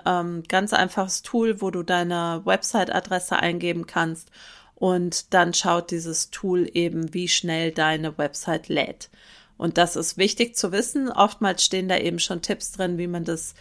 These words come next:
verbessern kann. Und, ähm, da solltest du unbedingt nachhelfen, wenn du merkst, "Hm, da habe ich Verbesserungsbedarf." Und da ist es natürlich auch so,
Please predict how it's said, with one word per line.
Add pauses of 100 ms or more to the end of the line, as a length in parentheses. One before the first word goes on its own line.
(320)
verbessern
kann.
Und,
ähm,
da
solltest
du
unbedingt
nachhelfen,
wenn
du
merkst,
"Hm, (440)
da
habe
ich
Verbesserungsbedarf."
Und
da
ist
es
natürlich
auch
so,